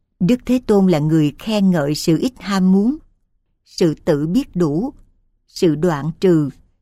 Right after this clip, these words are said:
sự từ bỏ, sự hoan hỷ, sự giảm thiểu, sự ra sức nỗ lực bằng nhiều phương thức. Bạch Ngài,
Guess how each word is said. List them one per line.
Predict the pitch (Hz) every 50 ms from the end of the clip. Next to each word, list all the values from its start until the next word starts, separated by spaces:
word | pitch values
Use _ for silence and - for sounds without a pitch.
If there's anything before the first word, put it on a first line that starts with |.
| _ _
sự | - - - 190 160 160 - -
từ | - 185 165 156 151
bỏ, | 147 151 160 147 147 156 240 269 _ _ _ _ _ _ _ _ _ _
sự | - - - 180 160
hoan | 156 185 196 220 220 214 220 220 208
hỷ, | 190 190 151 139 175 247 294 - - _ _ _ _ _ _ _
sự | - - - 190 175 151 147 160
giảm | 185 143 143 180 240 254
thiểu, | - 220 196 151 147 180 254 - - - _ _ _ _ _ _ _ _ _
sự | - - 196 175 156
ra | - 233 - 208
sức | 196 - - 311 320 -
nỗ | 185 175 151 170
lực | 220 220 175 - - -
bằng | 180 170 156 156
nhiều | 160 170 156 147
phương | - - 226 220 202 196 196
thức. | - 320 - - - _ _ _ _ _ _ _ _ _ _ _ _ _ _ _ _ _ _ -
Bạch | 180 175 - - -
Ngài, | 170 170 160 156 139 131